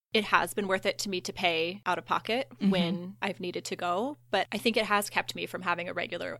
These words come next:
Speaker 1: appointment the way that you're describing. And I'm sure many people are in that same camp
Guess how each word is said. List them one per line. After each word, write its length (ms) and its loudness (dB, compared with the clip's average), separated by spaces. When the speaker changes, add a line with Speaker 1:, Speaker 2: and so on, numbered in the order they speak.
Speaker 1:
appointment 480 -6
the 80 -6
way 140 -4
that 120 -10
you're 120 -8
describing. 600 -8
And 140 -2
I'm 140 0
sure 280 2
many 260 -2
people 320 -8
are 80 -4
in 140 -6
that 160 -6
same 240 -6
camp 360 -4